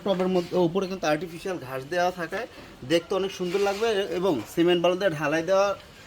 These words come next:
থাকায় আপনার এগুলো কিন্তু আপনার গাছগুলো বাতাসে পড়ে যাবেন বা দুলবে না। এটা কিন্তু অনেক সুন্দর একটা কালেকশন হতে পারে। এরপরে যদি আপনার মনস্টার আরেকটা চাচ্ছেন একটু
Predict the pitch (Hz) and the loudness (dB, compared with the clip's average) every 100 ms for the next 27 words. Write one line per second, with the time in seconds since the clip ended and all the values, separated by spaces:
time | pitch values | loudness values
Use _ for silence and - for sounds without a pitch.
0 | - - 165 214 202 196 196 180 190 185 | -16 -8 -2 2 2 2 0 0 -2 -2
1 | 185 220 202 202 208 254 - 127 139 143 | -2 0 0 0 -2 -2 -6 -2 0 0
2 | 165 180 226 233 147 127 147 160 165 175 | -2 -4 -4 -4 -10 -2 0 0 -2 -4
3 | 170 180 180 175 156 165 170 151 170 170 | -2 0 2 0 0 2 0 2 -2 0
4 | 175 190 330 - - - 175 165 170 170 | 0 -2 -4 -8 -20 -8 -2 0 0 0
5 | 160 160 175 160 156 151 139 135 131 - | 0 -2 -4 -2 -4 -4 -2 -2 -2 -6
6 | 135 185 190 147 104 - - - - - | -6 -2 -2 -2 -4 -8 -20 -20 -20 -8
7 | 151 170 196 202 185 180 196 175 185 160 | -4 -2 -2 -2 -2 0 -2 -2 0 2
8 | 165 180 - 202 175 175 175 202 185 170 | 2 2 0 -2 2 0 0 -4 -4 -6
9 | - 175 165 180 | -8 -10 -6 -6